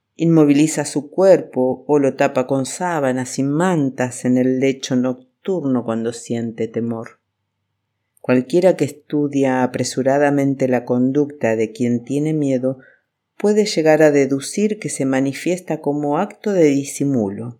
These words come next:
de ocultamiento frente al objeto hostil que amenaza. Pero el buen observador advierte que esa conducta no es eficaz y que no se trata tanto de ocultar el cuerpo como de negarlo,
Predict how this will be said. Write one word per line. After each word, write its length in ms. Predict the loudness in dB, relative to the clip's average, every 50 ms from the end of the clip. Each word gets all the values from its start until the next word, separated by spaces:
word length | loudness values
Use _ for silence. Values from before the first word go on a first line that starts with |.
| _ _ _
de 120 | 2 4 4
ocultamiento 960 | 4 4 2 0 2 0 0 0 0 2 0 2 2 2 0 0 -2 -4 -4
frente 360 | -2 -2 -2 -2 0 0 0
al 120 | 0 0
objeto 760 | 0 -2 -4 -6 -4 -4 -4 -4 -2 0 2 2 4 2 2 0
hostil 580 | -2 -6 -14 _ _ -2 0 2 2 0 0
que 80 | 0 2
amenaza. 680 | 2 2 2 2 0 -2 -6 -8 -12 -14 -16 -16 -20 _ _ _ _ _ _ _ _ _ _ _ _ _ _ _ _ _ _ 4
Pero 360 | 6 6 6 6 6 4 4
el 120 | 4 2
buen 240 | 2 2 2 2 2
observador 880 | 0 0 -2 -2 -2 0 0 2 2 2 4 4 4 4 2 0 -4 _ -2
advierte 920 | -2 -2 -2 -2 -2 0 2 4 2 2 0 -4 -6 -8 -8 -8 -10 _ _ _ _ _ _ _ _ _ _ _ _ -6
que 120 | -4 -4
esa 240 | -2 -2 -2 -2 0
conducta 500 | 2 2 2 2 0 -2 0 2 2 2
no 240 | 2 2 0 0 0
es 240 | 0 -2 -4 -6
eficaz 580 | -10 -8 -8 -8 -8 -6 -6 -8 -8 -10 -16 _ _ _ _ _ _ _ _ _ _
y 180 | -8 -8 -6 -4
que 140 | -2 -2 0
no 100 | 0 0
se 160 | 0 -2 -4
trata 480 | -2 0 -2 -2 0 -2 -4 -6 -4
tanto 460 | -4 -4 -4 -4 -4 -4 -4 -2 -2 -2
de 60 | -2
ocultar 500 | -2 -2 -4 -4 -4 -2 -2 -2 -2 -2
el 180 | -2 -4 -2
cuerpo 560 | 2 2 2 2 2 -2 -6 -6 -6 -4 -6 -6 _ _ _ _ _ _ _ _
como 300 | -4 -2 0 2 2 2
de 100 | 4 4
negarlo, 640 | 4 2 2 2 0 -2 -2 -6 -12 -20 -20 -20